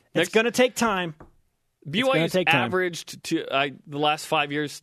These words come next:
Speaker 1: um, teams that are in a Power Five conference now, I just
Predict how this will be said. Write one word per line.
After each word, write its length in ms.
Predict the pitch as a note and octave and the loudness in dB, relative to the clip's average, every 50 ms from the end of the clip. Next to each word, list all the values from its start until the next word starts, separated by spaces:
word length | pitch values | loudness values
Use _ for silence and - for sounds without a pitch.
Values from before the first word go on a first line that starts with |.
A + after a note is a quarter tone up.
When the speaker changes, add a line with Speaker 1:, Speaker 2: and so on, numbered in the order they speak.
| - - | -8 -4
Speaker 1:
um, 380 | B2+ B2 A#2+ A#2 A2+ A2 A2 _ _ | -2 -2 -2 -4 -6 -8 -12 _ _
teams 300 | - - E3+ E3 D#3+ D3+ | -2 -2 -2 -2 0 0
that 140 | D#3 D3 C#3 | 0 0 0
are 80 | C3+ | -2
in 220 | A#2 - C#3 C#3+ C#3+ | -2 -2 -2 -2 -2
a 60 | C3 | -4
Power 320 | _ - C#3+ C3+ D3 C#3+ | _ -2 -2 0 0 -4
Five 340 | C3+ - - C3 C3 B2+ - | -4 -2 0 0 0 -2 -4
conference 640 | - B2+ A#2+ B2 - - A#2+ A2+ - - - - - - | -4 -4 -4 -4 -4 -6 -8 -8 -8 -12 -20 -20 -16 -6
now, 520 | A#2 A#2 A#2+ B2 B2+ C3 C3+ C#3 C#3 C#3 - | -2 0 0 0 0 -4 -6 -8 -10 -12 -6
I 100 | - B2 | -6 -6
just 180 | B2+ A#2 - - | -6 -6 -14 -16